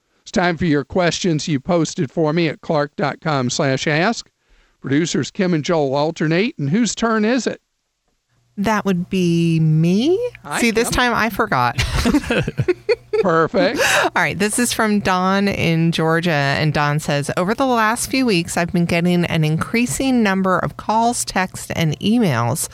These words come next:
Speaker 2: from people claiming to work in admission offices at different colleges and universities.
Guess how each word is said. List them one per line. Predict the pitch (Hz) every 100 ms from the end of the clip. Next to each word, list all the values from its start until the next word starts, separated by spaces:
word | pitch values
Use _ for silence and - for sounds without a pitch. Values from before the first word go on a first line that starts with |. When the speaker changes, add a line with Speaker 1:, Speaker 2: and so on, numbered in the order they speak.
| - _ _
Speaker 2:
from | 185
people | 175 214 294
claiming | 302 - 190 180 180
to | 180 170
work | 156 156 -
in | 147
admission | 151 151 180 285 - 226 -
offices | 139 135 147 139 131 135 147
at | - -
different | 135 139 123
colleges | - 156 147 156 160 151
and | 147
universities. | 139 135 135 131 - - 107 -